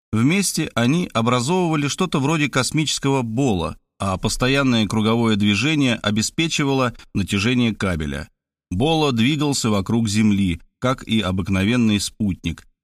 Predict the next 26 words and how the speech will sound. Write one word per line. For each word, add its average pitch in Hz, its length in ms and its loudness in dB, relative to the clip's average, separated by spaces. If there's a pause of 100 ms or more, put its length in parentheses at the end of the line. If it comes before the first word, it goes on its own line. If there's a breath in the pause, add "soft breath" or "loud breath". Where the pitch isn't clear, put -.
Разница 117 460 0
лишь 101 200 0
в - 80 -14
том, 151 220 -2
что 101 200 -6
высота 95 480 -2
орбиты 98 600 -2
и 92 160 -4
длина 95 400 0
кабеля 120 560 -2 (260)
рассчитаны 160 600 0
таким 147 460 -2
образом, 104 440 0
чтобы 110 300 -2
с - 80 -6
каждым 110 480 -2
оборотом, 104 680 -2 (120)
или, 92 180 -2
как 101 220 -2
это 98 160 -4
видела 98 380 0
Кэт 95 280 -2
два, 98 340 0 (220 loud breath)
шагом 104 400 0
по 95 120 -2
небу, 120 420 0